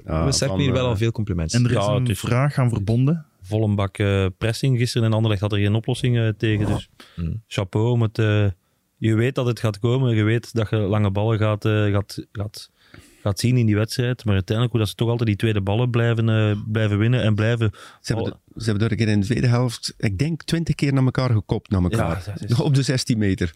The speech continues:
Speaker 2: Ja.
Speaker 1: Tien keer Anderlecht, tien keer <laughs> Cercle.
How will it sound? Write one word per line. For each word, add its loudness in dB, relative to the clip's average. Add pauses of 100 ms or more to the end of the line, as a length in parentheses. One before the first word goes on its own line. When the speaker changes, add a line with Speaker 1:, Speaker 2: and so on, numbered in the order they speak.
Speaker 2:
Ja. -2
Speaker 1:
Tien 0
keer -2
Anderlecht, 0
tien 0
keer 0
<laughs> -
Cercle. -4